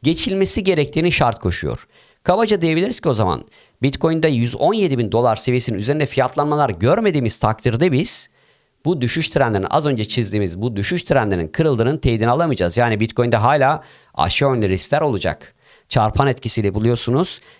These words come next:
Bitcoin'deki düşüşler altcoin'lere çarpan etkisiyle çok daha fazla yansıyor son dönemde. O yüzden Bitcoin'deki hareketi takip edeceğiz ve şu anda yüz on beş bin, yüz on yedi bin altı yüz dolar bandının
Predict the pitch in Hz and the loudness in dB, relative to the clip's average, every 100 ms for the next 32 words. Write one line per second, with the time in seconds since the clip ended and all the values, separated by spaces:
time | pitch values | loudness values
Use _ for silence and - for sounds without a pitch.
0 | _ 113 - 123 107 104 85 92 107 120 | _ -6 -2 -2 0 -4 -4 -4 -2 -2
1 | 107 98 - _ _ _ 131 131 - 95 | 0 -2 -2 _ _ _ -2 0 -2 0
2 | 104 131 110 98 135 120 - 131 156 123 | 0 0 0 2 0 0 -2 -2 0 0
3 | - 123 101 90 98 143 98 87 135 139 | 2 0 2 0 2 0 0 -4 -6 -6
4 | 110 107 82 71 69 67 _ _ _ - | -6 -4 -6 -6 -10 -14 _ _ _ -8
5 | - 208 151 90 113 160 127 104 104 95 | -4 -2 0 -2 -2 -2 -2 0 0 0
6 | 113 180 139 113 - 104 87 165 135 117 | -2 -2 0 0 0 0 0 -2 0 0
7 | 151 90 87 92 139 156 151 143 117 101 | 0 0 0 0 0 0 2 0 0 -2
8 | - 143 131 110 131 120 123 131 101 - | 0 0 2 2 2 2 0 0 0 0
9 | 110 87 98 82 135 131 87 110 151 | 0 2 0 2 2 2 2 0 0